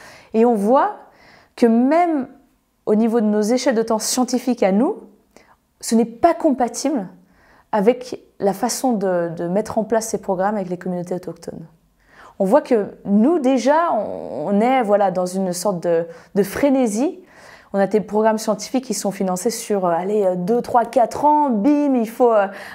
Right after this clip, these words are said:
aller récolter les données le plus vite possible, pondre tes, tes publications scientifiques. C'est pas du tout compatible avec, euh, avec les communautés autochtones. C'est pas en adéquation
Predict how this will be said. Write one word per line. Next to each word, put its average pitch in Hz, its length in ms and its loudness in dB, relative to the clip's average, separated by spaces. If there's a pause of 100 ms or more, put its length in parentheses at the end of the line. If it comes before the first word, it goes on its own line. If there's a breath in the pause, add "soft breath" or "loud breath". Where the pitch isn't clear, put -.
aller 233 180 6
récolter 262 460 2
les 226 120 0
données 226 220 2
le 220 60 -4
plus 233 120 -4
vite 208 180 -2
possible, 233 360 0
pondre 247 460 0
tes, 196 300 0
tes 190 120 -8
publications 196 540 -2
scientifiques. 196 580 -4 (320 loud breath)
C'est - 160 -10
pas 277 100 2
du 277 140 0
tout 277 120 -2
compatible 226 680 0
avec, 208 460 0
euh, 165 320 0
avec 180 180 -4
les 190 100 -6
communautés 190 440 -6
autochtones. 175 400 -8
C'est 175 160 -10
pas 247 100 2
en 220 160 0
adéquation 226 760 -2